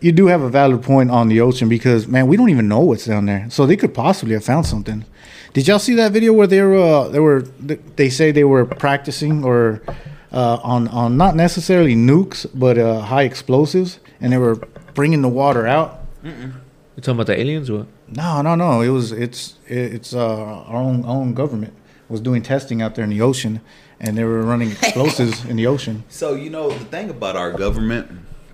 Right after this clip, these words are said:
Speaker 2: they're supposed to protect our people,
Speaker 3: Heh.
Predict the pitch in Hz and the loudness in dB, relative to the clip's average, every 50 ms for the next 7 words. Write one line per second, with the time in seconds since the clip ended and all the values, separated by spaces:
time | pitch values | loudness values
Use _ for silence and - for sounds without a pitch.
0 | - - _ - _ _ - - - 113 110 107 - - 104 - - - - 90 | -20 -20 _ -20 _ _ -16 -12 -8 -8 -8 -8 -8 -10 -12 -12 -14 -16 -16 -12
1 | - - 101 92 - 90 85 82 - - 101 92 - - 92 90 - _ _ _ | -8 -6 -6 -6 -6 -6 -8 -6 -6 -8 -10 -10 -10 -14 -16 -16 -18 _ _ _
2 | _ _ _ - - 143 143 131 - | _ _ _ -6 -4 -4 -4 -4 -6